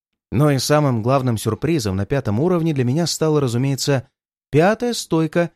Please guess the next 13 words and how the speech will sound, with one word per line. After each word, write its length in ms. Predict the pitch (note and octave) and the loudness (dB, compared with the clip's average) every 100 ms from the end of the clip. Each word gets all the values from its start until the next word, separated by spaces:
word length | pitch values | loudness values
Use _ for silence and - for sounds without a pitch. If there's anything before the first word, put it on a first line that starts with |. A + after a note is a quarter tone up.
| _ - | _ -4
изумрудного 720 | G#3 F3 D#3+ C#3 C3+ D3+ E3 | 0 2 2 2 2 0 0
берса, 640 | D3+ A#2 F2+ F2+ - D#2 C#2+ _ _ _ _ _ | 0 0 0 -4 -8 -8 -10 _ _ _ _ _
позволившая 640 | - B2+ E3+ G3+ D3+ - D3+ | -2 2 2 2 0 0 0
мне 160 | D#3 | 0
освоить 500 | D3 - E3 D#3 - - _ - | 0 0 0 0 -2 -12 _ -2
бросок 480 | C3 E3 - E3 - | 2 2 2 -2 -2
топора, 600 | C#3+ D#3 D#3 G#2 C#2+ - _ _ _ _ _ _ _ | -2 0 0 -2 -4 -14 _ _ _ _ _ _ _
обогатив 480 | G#2 C3 D#3+ G#3+ A#3 | -2 0 0 -2 -4
тем 200 | F3+ C3+ | -2 0
самым 340 | - F3 D3+ | 0 0 2
мой 180 | B2+ A#2 | 2 0
арсенал 420 | F#2 - D3 G#3+ | -2 -4 -2 -4
стоек, 540 | - - D#3 D#3 D3+ | -6 -2 0 0 -2